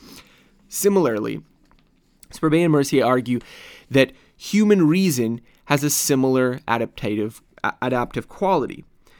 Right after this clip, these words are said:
that it is something that evolved to fit our unique environment, which in this case is large bands of hunter-gatherers who have to coordinate in complex ways in order to survive.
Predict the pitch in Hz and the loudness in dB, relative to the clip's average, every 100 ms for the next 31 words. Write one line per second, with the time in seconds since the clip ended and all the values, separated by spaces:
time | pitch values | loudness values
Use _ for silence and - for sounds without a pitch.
0 | _ - 135 143 147 - 165 185 185 180 | _ -4 0 2 2 2 2 2 2 2
1 | 143 123 123 135 - 143 - 160 208 180 | 4 4 4 0 0 -2 2 2 4 2
2 | 117 101 95 - _ _ 127 113 107 95 | 0 -4 -8 -16 _ _ -8 -6 -4 -6
3 | 87 - 127 - 131 143 - 139 135 - | -8 -6 -4 -2 0 0 0 -2 -2 -4
4 | 117 110 113 120 165 156 127 107 107 131 | -6 -4 2 4 4 0 -4 -2 -2 -4
5 | 123 - 123 127 101 92 104 120 - _ | -6 -6 -6 -2 -2 -2 -4 -8 -10 _
6 | _ _ - - _ 135 - 135 135 151 | _ _ -20 -20 _ -2 4 2 2 -4
7 | - 139 139 143 139 98 113 - 165 170 | 0 2 4 2 -2 -6 -4 2 2 2
8 | 160 - 113 104 101 - - _ _ - | -4 -4 -4 -2 -4 -6 -16 _ _ -8
9 | 120 113 107 104 - 104 110 107 - - | -4 -2 -4 -6 -8 -6 -2 -2 -4 -12